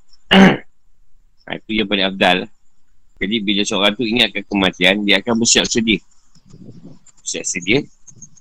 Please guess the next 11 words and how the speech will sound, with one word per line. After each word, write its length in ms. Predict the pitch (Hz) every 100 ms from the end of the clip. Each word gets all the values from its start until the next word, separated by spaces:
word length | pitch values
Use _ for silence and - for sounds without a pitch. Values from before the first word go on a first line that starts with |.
| - - - 98
demi 240 | 110 120
Allah 240 | 95 104
subhanahu 240 | 104 101 92
wa 40 | 82
taala. 160 | 92 82
Dia 160 | 80 90
nak 40 |
menghadap 240 | 101 104 90
Tuhan 400 | 107 113 117 98
ni 80 | 92
tadi. 240 | 87